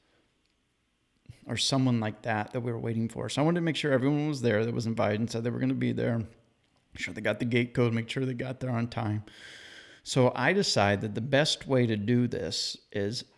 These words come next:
I go up to Sarah, I go, "Hey, Sarah, let's go in front of everyone and talk to 'em and thank 'em for coming." She looks at me, she's like, "What?" <laughs> She hates talking in front of people. So,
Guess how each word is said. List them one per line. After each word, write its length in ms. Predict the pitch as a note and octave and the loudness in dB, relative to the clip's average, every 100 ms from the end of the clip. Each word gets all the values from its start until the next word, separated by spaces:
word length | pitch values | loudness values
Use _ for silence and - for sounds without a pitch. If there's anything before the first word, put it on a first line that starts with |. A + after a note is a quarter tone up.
| _ _ | _ _
I 60 | C3 | -2
go 140 | B2 | 2
up 100 | B2 | 2
to 60 | B2+ | 0
Sarah, 280 | - A2+ G#2 | -2 0 0
I 20 | |
go, 120 | A2+ | -2
"Hey, 260 | G2 G2+ F3 | -4 -2 -2
Sarah, 360 | - F3+ F3+ D3 | -2 0 0 0
let's 200 | C#3 - | -2 -2
go 180 | G#3 | -4
in 60 | G3 | -4
front 240 | - F3 F#3 | -2 -2 0
of 80 | |
everyone 460 | E3 B2+ B2 B2 A#2+ | 0 0 0 0 -2
and 100 | A#2+ | -2
talk 300 | B2+ D3+ - | -4 -4 -2
to 140 | C3 | 0
'em 120 | A#2 A2+ | 0 0
and 120 | A2+ | -2
thank 260 | C3 C3+ C#3 | 0 0 -2
'em 80 | C3 | -4
for 140 | B2+ | -6
coming." 360 | B2 C#3+ C3+ B2 | -6 -4 -4 -4
She 160 | - | -6
looks 180 | C3 B2 | -6 -6
at 80 | B2 | -4
me, 60 | A2+ | -4
she's 100 | - | -6
like, 160 | - | -12
"What?" 520 | G#2 F#2 - - - - - - - - | -12 -8 -6 -2 2 2 0 -6 -2 -2
<laughs> 540 | - - - - - | -2 -8 -14 -16 -12
She 200 | - A#2+ | -8 -6
hates 500 | F#2 A#2 B2 A#2+ - | -2 0 -2 -4 -8
talking 440 | - G#2+ G#2+ G#2+ G#2 | -4 -4 -4 -4 -4
in 80 | G2 | -4
front 240 | A#2 A2 | -4 -4
of 80 | A2 | -4
people. 360 | G#2 - A2+ | -10 -8 -8
So, 420 | A#2 A#2+ A#2 C#3 | -8 -8 -8 -10